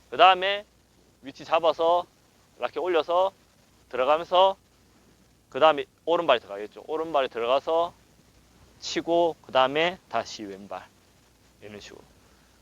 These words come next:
항상, 어, 공 치실 때, 어, 떨어지는 위치랑 나오는 임팩트 면이,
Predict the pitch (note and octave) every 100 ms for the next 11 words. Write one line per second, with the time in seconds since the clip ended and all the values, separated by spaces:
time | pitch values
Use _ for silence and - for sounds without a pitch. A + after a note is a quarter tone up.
0 | _ _ _ _ _ _ _ - E3 E3
1 | E3+ C3+ G#2 _ A2 G2+ A2 - C3 D#3+
2 | D#3 E3 - A#2 G#2+ G#2 - _ _ G2
3 | F#2 - _ _ _ _ _ F#3+ F#3+ E3
4 | C3 C3 A#2 A#2+ - D3 B2+ A#2+ G2 _
5 | _ _ _ G#2+ G#2+ B2 C#3+ C#3+ C3+ D#3+
6 | - C3+ A2+ A2+ C3+ B2+